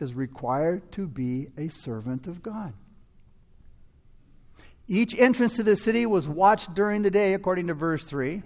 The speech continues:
and at night, when anything could ha-, when anything could happen, all were to keep a watchful eye. Each one was to watch at least his own household. You see, God holds us responsible for at least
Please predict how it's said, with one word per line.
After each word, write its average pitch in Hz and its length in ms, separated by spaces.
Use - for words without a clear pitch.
and 156 140
at 151 120
night, 180 340
when 170 140
anything 196 320
could 185 120
ha-, 160 160
when 170 200
anything 185 440
could 151 140
happen, 139 420
all 180 280
were 220 140
to 220 100
keep 202 220
a 180 80
watchful 185 460
eye. 208 320
Each 208 300
one 226 180
was 185 180
to 170 120
watch 175 460
at 156 180
least 214 480
his 185 160
own 175 180
household. 190 600
You 175 80
see, 214 200
God 233 280
holds 226 300
us 220 160
responsible 226 800
for 190 220
at 170 180
least 220 300